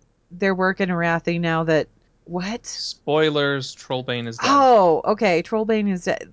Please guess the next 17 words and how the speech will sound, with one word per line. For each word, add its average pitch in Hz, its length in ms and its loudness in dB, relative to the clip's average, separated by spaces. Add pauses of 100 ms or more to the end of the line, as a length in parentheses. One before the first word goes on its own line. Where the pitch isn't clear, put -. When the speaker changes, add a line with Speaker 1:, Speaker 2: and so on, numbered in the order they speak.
(120)
Speaker 1:
<sighs> - 80 -6 (640)
Okay, 240 240 2
people, 415 580 2 (380)
if - 220 -4
you're 240 160 0
emailing 330 560 -4
us 185 500 -2
with 196 160 -2
a 196 40 0
question, 214 640 -2 (360)
please 349 220 2
don't 175 240 2
block 156 260 0
out 151 200 -2
the 151 80 -12
spoiler 151 400 0
stuff, 165 500 -2